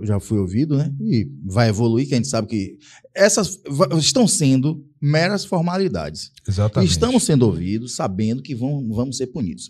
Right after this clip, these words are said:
Speaker 1: É mo-, formalidade, acabou. Aí, se disser assim, "Não, vai, não, vai ser justo", no final a gente vai ver.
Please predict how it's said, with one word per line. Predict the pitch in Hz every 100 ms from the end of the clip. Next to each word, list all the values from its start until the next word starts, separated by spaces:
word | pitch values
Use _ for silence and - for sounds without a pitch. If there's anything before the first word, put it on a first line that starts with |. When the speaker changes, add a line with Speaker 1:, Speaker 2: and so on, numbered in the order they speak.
| -
Speaker 1:
É | 175
mo-, | 170 165
formalidade, | - 143 160 135 - - -
acabou. | - 165 87 - _ - _ _ _
Aí, | - 190 214 226 208 _ _ -
se | - 208
disser | - 190
assim, | - 190
"Não, | 233 269 214
vai, | 175 202 202
não, | 180 233 208
vai | 170
ser | 165 196
justo", | 156 185 180 160 170
no | 180 214
final | 214 208
a |
gente | 214
vai | 175
ver. | 143